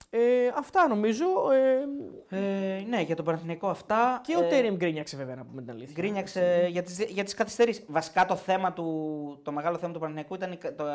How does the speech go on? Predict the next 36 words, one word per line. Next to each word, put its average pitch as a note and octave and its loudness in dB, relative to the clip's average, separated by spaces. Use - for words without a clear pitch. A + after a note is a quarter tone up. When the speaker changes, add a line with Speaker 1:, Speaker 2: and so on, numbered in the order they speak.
Speaker 2:
τα C#3+ -6
λεπτά C#3+ -8
των D#3+ -14
καθυστερήσεων D#3 -10
στο, C3+ -4
στο - -16
τέλος D3 -4
του - -18
παιχνιδιού. D3+ -8
Στο - -6
πρώτο A3+ -2
ημίχρονο A3+ -4
βέβαια A3 -2
είχε, A3 -6
είχαν G#3 -8
κρατηθεί G#3 -8
αρκετά F3+ -4
λεπτά C3+ -2
καθυστερήσεων, A#2 -10
νομίζω C#3 -8
οκτώ C3 -6
αν B2 -4
δεν A2+ -12
κάνω G#2+ -12
λάθος. - -16
Speaker 1:
Εννιά. F3 -6
Speaker 2:
Εννιά. B2 -2
Speaker 1:
Εννιά, C4+ -4
γιατί A3 -4
υπήρχε B3+ -4
το, A3+ -2
η G3+ -12
κόκκινη G3 -8
και F3 -6
το D3 -10
ψέμα C3 -12